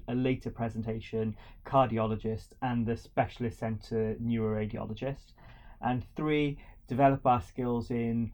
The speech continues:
ultrasound scanning, um,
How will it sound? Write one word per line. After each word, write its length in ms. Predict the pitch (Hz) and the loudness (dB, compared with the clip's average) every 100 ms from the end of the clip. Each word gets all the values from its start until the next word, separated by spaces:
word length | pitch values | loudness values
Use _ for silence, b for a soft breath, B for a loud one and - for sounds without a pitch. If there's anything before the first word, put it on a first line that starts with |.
| b b - | b b 2
ultrasound 640 | 135 131 120 - 117 117 - | 2 2 -6 -2 -2 -2 -4
scanning, 600 | 123 110 110 110 107 - b b b - | -2 0 0 0 -2 -6 b b b -2
um, 460 | 113 113 110 107 | 2 2 2 0